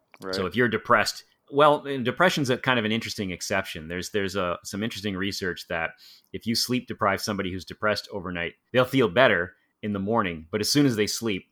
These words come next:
Speaker 2: they wake up and they're depressed again. Under research conditions, that's true, but lots of individuals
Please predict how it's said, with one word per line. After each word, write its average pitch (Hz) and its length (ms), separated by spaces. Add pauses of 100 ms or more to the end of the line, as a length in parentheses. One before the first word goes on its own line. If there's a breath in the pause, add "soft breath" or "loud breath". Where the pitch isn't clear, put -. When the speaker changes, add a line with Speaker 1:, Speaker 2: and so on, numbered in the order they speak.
(100)
Speaker 2:
they 95 80
wake 98 240
up 98 140
and 90 100
they're 82 80
depressed 90 380
again. 69 180 (540 soft breath)
Under 151 260
research 165 480
conditions, 101 440
that's 87 260
true, 78 320
but 104 120
lots 160 280
of 139 100
individuals 101 800